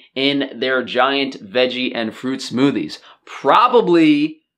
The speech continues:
hundreds and hundreds of insects per day. Canned tomatoes also contain flies as well as fly eggs, and are a fairly popular addition to many vegan pasta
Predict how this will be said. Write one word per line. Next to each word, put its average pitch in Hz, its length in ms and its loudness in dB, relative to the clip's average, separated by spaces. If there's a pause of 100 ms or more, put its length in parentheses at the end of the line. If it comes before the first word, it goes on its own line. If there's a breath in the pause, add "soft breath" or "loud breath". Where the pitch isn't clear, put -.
(300)
hundreds 180 480 0
and 151 100 -2
hundreds 147 320 -2
of 147 100 -6
insects 131 480 -2
per 139 260 -2
day. 123 360 -2 (240)
Canned 202 440 0
tomatoes 151 800 2
also 175 360 2
contain 135 480 -8
flies 131 580 0
as 113 240 -10
well 117 180 -6
as 110 200 -6
fly 104 480 -4
eggs, 143 460 -4 (300 loud breath)
and 170 440 -2
are 202 260 4
a 170 60 -6
fairly 165 380 0
popular 151 500 -2
addition 123 520 -6 (200 loud breath)
to - 120 -8
many 127 560 -2
vegan 123 540 -2
pasta 113 760 0